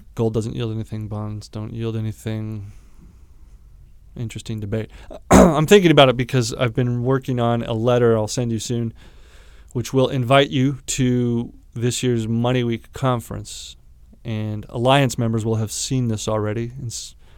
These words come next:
I think we've had about thirty or forty people sign up. There are only three hundred tickets available this year. We're having a much smaller event.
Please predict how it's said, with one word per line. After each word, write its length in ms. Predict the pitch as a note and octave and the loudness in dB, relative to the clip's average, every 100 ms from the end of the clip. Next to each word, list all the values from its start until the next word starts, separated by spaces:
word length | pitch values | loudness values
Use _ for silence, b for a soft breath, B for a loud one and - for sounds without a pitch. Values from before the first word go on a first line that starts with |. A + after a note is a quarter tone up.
| b b | b b
I 60 | - | -12
think 180 | A#2 A2 | -10 -8
we've 160 | G#2 | -10
had 160 | - A2 | -8 -6
about 220 | A2 A2 | -6 -10
thirty 320 | - B2 A2+ | -6 -2 -2
or 60 | G#2+ | -2
forty 340 | - A#2 G#2+ | -6 -6 -6
people 380 | G#2 - A2+ A2 | -6 -10 -8 -8
sign 340 | - - A2 A2 | -6 -4 -2 -2
up. 160 | G#2+ | -2
There 140 | B2+ C3 | 2 4
are 120 | D#3 | 6
only 280 | F#3 F3+ D#3 | 6 6 6
three 220 | D3 C#3+ | 4 2
hundred 200 | C#3 A#2 | 2 0
tickets 300 | B2 A#2+ A#2 | -4 -4 -4
available 420 | A2 A2+ G#2+ G2+ | 0 0 -2 -4
this 240 | G2 - | -6 -8
year. 220 | G#2+ G2+ b b b b - | -8 -8 b b b b -2
We're 80 | |
having 240 | A#2 C3 A#2+ | 2 2 2
a 20 | |
much 300 | A#2 C#3+ D3 | 2 2 2
smaller 500 | - - A#2+ A#2 A#2 | -4 -2 -2 0 0
event. 340 | G#2+ G#2 G#2 | -2 -4 -6